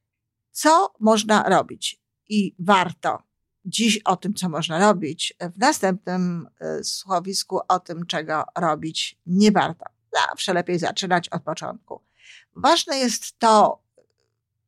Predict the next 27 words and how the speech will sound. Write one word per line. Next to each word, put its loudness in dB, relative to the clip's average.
co 4
ro-, 2
mam, 2
y, -8
trzeba 2
robić, 2
co -8
warto 2
robić, -2
żeby -6
dzieci -4
miały -4
poczucie -12
własnej -8
wartości. -4
Z -20
tego 2
powodu, 0
że 0
sporo -2
ludzi, 4
chociaż 0
sądzi, 0
że 2
robi 2
właśnie 0
to, -2